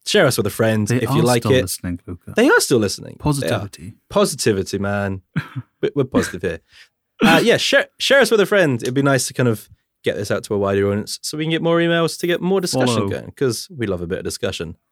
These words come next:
Speaker 1: Um,
Speaker 2: Give us five stars on Apple, um, uh, reviews, podcasts.
Speaker 1: Actually, that's, yeah, that's a really good shout. Really should say that earlier than two and a half hours into a podcast, but, uh,
Speaker 2: <laughs>
Speaker 1: he's right, right there. Um, that actually does really help. So it, if you are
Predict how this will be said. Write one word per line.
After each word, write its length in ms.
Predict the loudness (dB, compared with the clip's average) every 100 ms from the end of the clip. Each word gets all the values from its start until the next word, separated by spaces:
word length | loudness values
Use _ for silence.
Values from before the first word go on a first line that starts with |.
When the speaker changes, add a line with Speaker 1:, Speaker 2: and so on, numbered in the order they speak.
| _ -2
Speaker 1:
Um, 340 | 0 2 0
Speaker 2:
Give 120 | 0
us 100 | -2
five 220 | -2 -4 -4
stars 280 | -6 -2
on 120 | 0 0
Apple, 460 | -2 -6 -8 -8 -14 _
um, 380 | -4 -2 -2 -6 -12 _ _ -8
uh, 200 | -6 -4
reviews, 680 | -6 -2 0 2 0 -6 -14 _ _ -6
podcasts. 720 | -4 -2 -6 -6 -10 -18 -20 _ _ _ _
Speaker 1:
Actually, 220 | -6 -2 -2
that's, 140 | 0
yeah, 120 | 0
that's 180 | 0 -2
a 40 |
really 120 | -2 -2
good 80 | -2
shout. 200 | -4 2
Really 200 | 2 4
should 160 | 2
say 140 | 2 2
that 160 | 2 2
earlier 280 | 2 4 2
than 160 | 0
two 140 | 0 0
and 80 | 0
a 20 |
half 180 | -2 -2
hours 240 | 0 -2
into 180 | -4 -4
a 40 |
podcast, 400 | -2 -2 -2 -2 2
but, 120 | 4 4 4 2 2 0 2 0
uh, 40 | 0 -2 -6 -8 -8
Speaker 2:
<laughs> 80 | -2
Speaker 1:
he's 260 | 2 4 6
right, 240 | 6 4
right 120 | 2 2
there. 360 | 2 2 0 2
Um, 440 | 4 4 2 4
that 200 | 2 4 4
actually 220 | 2 0 2
does 220 | 2 2
really 340 | 0 2 2
help. 340 | 2 0 0 0
So 340 | 2 2 2 0
it, 220 | -2 -2 _ -4
if 160 | 2
you 120 | 4 6
are 320 | 6 4